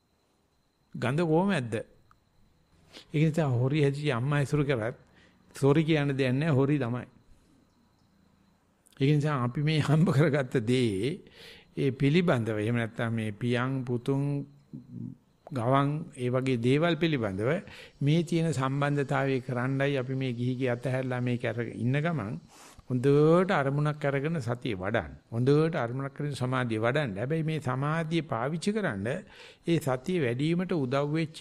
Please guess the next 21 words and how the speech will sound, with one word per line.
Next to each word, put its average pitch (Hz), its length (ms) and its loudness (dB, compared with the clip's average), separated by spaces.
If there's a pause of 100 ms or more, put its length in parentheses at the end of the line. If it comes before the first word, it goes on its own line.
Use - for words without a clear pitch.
අරමුණ 147 520 0
වෙනස් 123 400 0
වෙන 247 200 2
හැටි, 208 340 -2 (340)
විපරිණාමයටපත් 202 1080 2
වෙන 190 140 2
හැටි, 180 260 0
හුත්වා 151 500 0
අභාවතාවය 196 800 2
කියන 180 220 -2
එක 170 140 -4
ඇතුව 151 340 2
නැති 160 260 0
වෙන 220 160 4
හැටි. 180 380 0 (1000)
ඒකනේ 202 460 4
මේ 196 200 6 (460)
දහඅටක්ද 180 580 0
කොයිද 190 240 4 (140)
අද 165 220 0
තිබුණා 175 480 -2